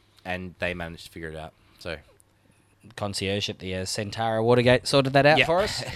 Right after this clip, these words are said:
Speaker 2: <laughs> Little plug for those guys. They've
Speaker 1: Yeah,
Speaker 2: had a,
Speaker 1: yeah.
Speaker 2: they've had a ripper week. <laughs>
Speaker 1: The, the real, the real underrated hero.
Speaker 2: They are, they really are the true heroes of this podcast, 'cause there's a chance we wouldn't be doing <laughs> this
Speaker 1: Yeah.
Speaker 2: daily without their help.
Speaker 1: No, very much so.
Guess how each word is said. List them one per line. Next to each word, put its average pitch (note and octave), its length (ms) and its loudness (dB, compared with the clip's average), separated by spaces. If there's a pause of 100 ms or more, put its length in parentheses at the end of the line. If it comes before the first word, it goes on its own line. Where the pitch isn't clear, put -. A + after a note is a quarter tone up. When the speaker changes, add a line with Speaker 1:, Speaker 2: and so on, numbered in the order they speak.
(140)
Speaker 2:
<laughs> - 260 -16
Little G2+ 220 -2
plug A#2 260 0
for A#2 80 -2
those B2+ 220 2
guys. D#3+ 260 2
They've A#2+ 120 0
Speaker 1:
Yeah, G3 80 4
Speaker 2:
had F#3+ 80 2
a, F#3 60 -2
Speaker 1:
yeah. E2+ 60 -6 (240)
Speaker 2:
they've B2 160 4
had A#2+ 140 8
a A#2 80 2
ripper A2 220 -4
week. - 420 -8
<laughs> - 40 -20 (140)
Speaker 1:
The, - 100 -4
the G#2+ 220 0
real, G2+ 260 4
the F#2 160 -4
real F#2 300 -2
underrated E2 500 -8
hero. D#2+ 360 -14 (120)
Speaker 2:
They C#3 220 12
are, B2+ 300 12
they D3 260 12
really B2 320 8
are G2+ 140 6
the G2 80 -2
true A2 340 2
heroes G2 380 2
of F#2 80 -6
this G2 160 -2
podcast, F2+ 500 -4
'cause - 280 -8 (260)
there's B2+ 180 -4
a C3+ 80 -6
chance C3 340 6
we A2 120 4
wouldn't G#2 200 2
be F#2 80 -4
doing G2 220 -4
<laughs> - 40 -12
this C3 440 -2 (240)
Speaker 1:
Yeah. G#2+ 240 -2 (180)
Speaker 2:
daily B2 360 6
without G#2+ 340 -2
their G#2 220 -6
help. A2 320 -12
Speaker 1:
No, C#2+ 180 -10
very C#2+ 220 -10
much C#2+ 180 -12
so. C#2 220 -14